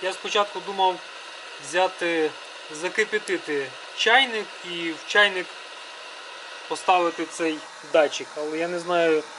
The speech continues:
наскільки він герметичний, щоб його не пошкодити. Тому вирішив ось таким способом перевірити.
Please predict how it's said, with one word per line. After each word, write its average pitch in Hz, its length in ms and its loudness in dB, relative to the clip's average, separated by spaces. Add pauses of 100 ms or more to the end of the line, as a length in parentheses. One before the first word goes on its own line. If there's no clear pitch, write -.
(380)
наскільки 165 420 -4
він 160 400 -4 (180)
герметичний, 185 760 0
щоб 160 200 -6 (460)
його 175 240 2
не 175 160 2
пошкодити. 139 760 -2 (160)
Тому 180 180 -8
вирішив 180 540 -2 (1300)
ось 165 160 -2
таким 156 460 -4 (840)
способом 165 680 -2 (960)
перевірити. 147 720 0